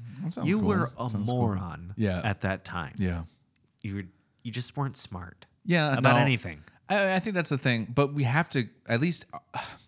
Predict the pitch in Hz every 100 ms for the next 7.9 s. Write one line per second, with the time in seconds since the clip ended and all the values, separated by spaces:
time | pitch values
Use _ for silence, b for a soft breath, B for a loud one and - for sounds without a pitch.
0 | _ 147 147 - - 156 165 - 151 175
1 | 247 262 185 131 127 117 - 113 113 107
2 | 98 98 98 104 92 98 120 156 190 135
3 | 123 117 98 98 92 95 B B B -
4 | 107 107 - - b b b - 120 131
5 | 143 135 135 139 123 113 101 101 95 -
6 | 101 101 101 95 95 92 92 95 92 90
7 | 92 87 104 101 113 107 101 98 95